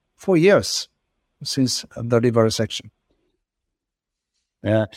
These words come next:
Speaker 2: it's amazing. And I think this case really highlights the importance of the M D T. And it's really important to have an experienced liver surgeon as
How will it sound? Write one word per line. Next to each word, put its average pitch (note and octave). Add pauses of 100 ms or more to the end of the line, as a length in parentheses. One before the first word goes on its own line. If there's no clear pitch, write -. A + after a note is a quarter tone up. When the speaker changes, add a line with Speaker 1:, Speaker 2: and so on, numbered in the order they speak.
Speaker 2:
it's A#2+
amazing. C3
And A2+
I A#2+
think D#3 (240)
this C#3
case -
really D3
highlights B2+ (300)
the A#2
importance C#3+
of A2
the B2
M C3+
D C3
T. G2 (240)
And A#2+
it's C#3+ (160)
really G3
important D#3
to A#2+
have B2+
an B2+
experienced D#3
liver D3+
surgeon B2+
as -